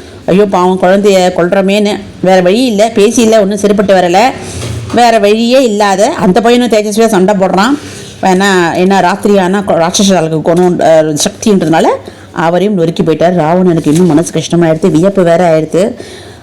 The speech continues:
அ, திடீர்னு இவரை கூப்பிடுறாரு,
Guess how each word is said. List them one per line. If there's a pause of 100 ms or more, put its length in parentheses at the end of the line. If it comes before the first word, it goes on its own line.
(280)
அ, (120)
திடீர்னு
இவரை
கூப்பிடுறாரு,